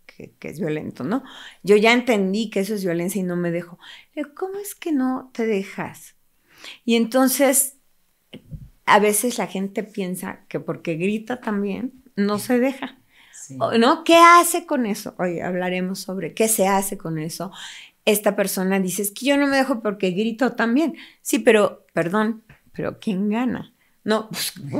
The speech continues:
Speaker 1: lo que, lo que dice él, ¿no? Entonces, eh, de esas, de esas cosas también podemos hablar, pero entonces distinguirla que mal carácter, mal genio,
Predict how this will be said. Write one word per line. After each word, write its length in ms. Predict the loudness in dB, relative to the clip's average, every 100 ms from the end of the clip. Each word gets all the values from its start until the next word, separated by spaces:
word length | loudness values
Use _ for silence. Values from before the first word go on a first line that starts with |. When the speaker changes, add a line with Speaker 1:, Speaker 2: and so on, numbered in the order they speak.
| 4
Speaker 1:
lo 180 | 4 6
que, 200 | 4 4
lo 160 | 2 2
que 100 | 0
dice 380 | 2 2 4
él, 240 | 4 2 2
¿no? 200 | -2 -6 -18 -20 -14
Entonces, 640 | -2 2 4 4 2 0 -8 _ _ _ -12
eh, 120 | -10
de 200 | 0 2 2
esas, 360 | 0 -4 -4
de 120 | -2 -2
esas 240 | -2 -6
cosas 320 | -6 -6 -6
también 480 | -4 -2 -2 -4 -8 -4
podemos 440 | 0 0 -2 -2
hablar, 280 | -2 -2 0
pero 140 | 2 2
entonces 640 | 2 2 2 0 -4 -10 _ _ _
distinguirla 1120 | -4 -2 -2 0 2 2 2 2 2 0 -2 -4
que 320 | -6 -6 _ -10
mal 260 | -6 -6 -4
carácter, 640 | -2 0 0 -2 -6 -6
mal 240 | -6 -10 -12
genio, 500 | -12 -8 -6 -6